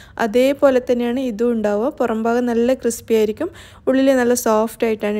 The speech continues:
ഉണ്ടാവുക. അപ്പോൾ തിരിച്ചു മറിച്ചിട്ട്, ഏഹ്, നല്ലൊരു, ഏഹ്, ചെറിയൊരു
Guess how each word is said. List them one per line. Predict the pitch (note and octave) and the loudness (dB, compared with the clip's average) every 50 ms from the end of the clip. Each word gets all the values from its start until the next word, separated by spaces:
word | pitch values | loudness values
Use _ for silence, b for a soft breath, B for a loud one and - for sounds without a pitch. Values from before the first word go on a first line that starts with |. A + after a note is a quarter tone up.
| G3+ | -4
ഉണ്ടാവുക. | G3 G3 G3 G3 F#3+ G#3+ C4+ - - | -4 -4 -4 -2 -2 -4 -4 -8 -10
അപ്പോൾ | A#3+ - C4+ B3+ - | -6 -6 -6 -4 -4
തിരിച്ചു | B3+ B3+ B3 - - C4 B3+ | -6 -6 -6 -6 -6 -6 -4
മറിച്ചിട്ട്, | B3+ A#3+ - - - A#3 A3 G#3+ - C4+ E4 A4 B B B B B B B B - - A#3 | -4 -4 -6 -4 -4 -4 -4 -2 -2 -2 -2 -2 B B B B B B B B -8 -4 -2
ഏഹ്, | A3+ A3+ A3+ A#3 | -2 -2 -2 -2
നല്ലൊരു, | A#3 A3+ A3+ A3+ A3+ C4+ D4+ - - - | 0 0 0 0 0 0 -2 -4 -4 -6
ഏഹ്, | G#3+ G#3+ G#3+ G#3 G#3+ - | -8 -8 -8 -8 -4 -4
ചെറിയൊരു | B3 B3 B3 B3 A#3+ B3 | -2 0 2 2 2 2